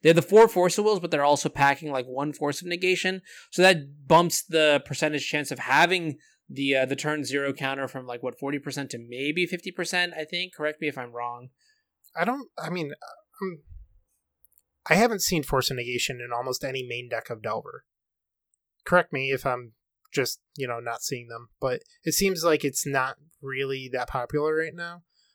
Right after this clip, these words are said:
Speaker 2: But you also mentioned True Name Nemesis. If your opponent's casting True Name Nemesis, you've probably already lost the game.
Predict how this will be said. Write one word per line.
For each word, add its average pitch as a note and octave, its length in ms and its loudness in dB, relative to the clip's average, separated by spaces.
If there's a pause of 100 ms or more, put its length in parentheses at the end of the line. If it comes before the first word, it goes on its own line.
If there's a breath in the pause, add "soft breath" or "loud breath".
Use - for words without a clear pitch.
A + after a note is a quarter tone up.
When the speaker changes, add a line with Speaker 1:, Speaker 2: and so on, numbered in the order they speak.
(140)
Speaker 2:
But E3 120 6
you F#3 100 6
also A#3+ 220 4
mentioned G#3 360 2
True E3 200 4
Name B2+ 180 0
Nemesis. A#2 680 -6
If D3+ 260 0
your E3+ 220 6
opponent's G#3 320 4
casting C3+ 420 2
True C#3 200 -2
Name C#3+ 140 -6
Nemesis, D3 420 -4
you've E3+ 160 2
probably C#3 360 8
already A#2+ 240 0
lost A2 300 -4
the A#2 80 -10
game. A#2+ 300 -10